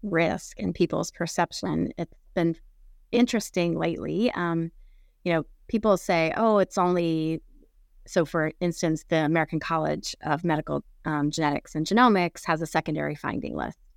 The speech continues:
that is now a list of genes that if an individual is having exome or genome sequencing,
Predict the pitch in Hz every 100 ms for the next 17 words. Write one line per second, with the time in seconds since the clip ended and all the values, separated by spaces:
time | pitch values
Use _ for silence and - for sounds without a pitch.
0 | - - - - 160 - 170 170 175 170
1 | 160 - 160 160 170 165 - - 185 180
2 | 170 143 160 202 - 170 156 - 180 180
3 | - 190 - 180 175 170 165 165 156 160
4 | - 160 151 151 143 - 170 160 160 160
5 | 156 160 - 285 190 165 160 151